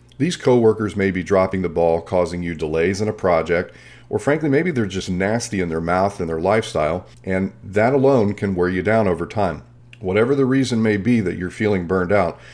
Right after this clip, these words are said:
please know that if your work culture and work environment is toxic,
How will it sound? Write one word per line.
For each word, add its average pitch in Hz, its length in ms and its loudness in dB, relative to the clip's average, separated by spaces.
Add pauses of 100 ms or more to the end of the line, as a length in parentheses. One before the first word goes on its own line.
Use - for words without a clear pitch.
(220)
please 123 420 0
know 95 380 2 (180)
that 87 160 -2
if 87 160 -2
your 123 140 4
work 113 360 2
culture 85 360 -2
and 82 120 -6
work 101 220 2
environment 90 560 0
is - 140 -12
toxic, - 560 -4